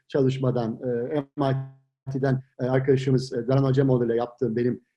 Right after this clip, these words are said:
e, bir, bir makaleden, bir kitapta da yayınlandı Seyfettin Hoca ile Asaf Hoca'nın şey yaptığı. E, mesela orada makrodan gösteriyoruz ki toplam faktör verimliliği yok ekonomide.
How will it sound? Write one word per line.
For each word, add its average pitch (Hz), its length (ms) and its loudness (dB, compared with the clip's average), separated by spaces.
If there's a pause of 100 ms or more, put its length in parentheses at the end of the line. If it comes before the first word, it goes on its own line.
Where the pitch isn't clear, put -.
e, 120 180 -4
bir, 127 160 -2
bir 127 100 0
makaleden, 127 680 0
bir - 40 -20
kitapta 135 460 -4
da 139 80 2
yayınlandı 120 520 -2
Seyfettin 113 480 -6
Hoca 113 260 -4
ile 107 160 -4 (360)
Asaf 123 340 -6
Hoca'nın 110 320 -4
şey 117 180 -4
yaptığı. 143 520 -6 (360)
E, 139 60 0 (500)
mesela 175 260 0
orada 196 280 6
makrodan 165 680 2
gösteriyoruz 127 680 0
ki 196 280 2 (180)
toplam 175 380 0
faktör 170 360 0
verimliliği 160 360 0
yok 143 180 2
ekonomide. 107 520 -6